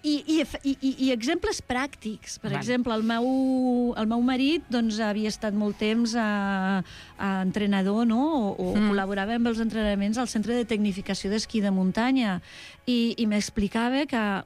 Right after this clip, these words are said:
Speaker 1: un cop a l'any els pares podien venir.
Speaker 2: Mm.
Speaker 1: Doncs nanos que tenien un desenvolupament sense por i molt bo,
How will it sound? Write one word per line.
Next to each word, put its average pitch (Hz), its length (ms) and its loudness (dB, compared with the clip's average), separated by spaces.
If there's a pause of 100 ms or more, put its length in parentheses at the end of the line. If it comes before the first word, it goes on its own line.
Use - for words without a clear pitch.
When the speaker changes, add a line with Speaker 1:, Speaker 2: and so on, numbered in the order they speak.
Speaker 1:
un 233 140 2
cop 233 200 -4
a 220 60 -4
l'any 320 460 -4 (260)
els 220 180 -4
pares 233 280 -4
podien 262 340 2
venir. 208 460 0 (180)
Speaker 2:
Mm. 156 160 2
Speaker 1:
Doncs 240 260 0
nanos 392 680 -2
que 277 80 -2
tenien 277 300 0
un 415 100 -10
desenvolupament 285 880 0
sense 226 320 -2
por 254 380 0
i 240 60 2
molt 277 200 2
bo, 330 220 -2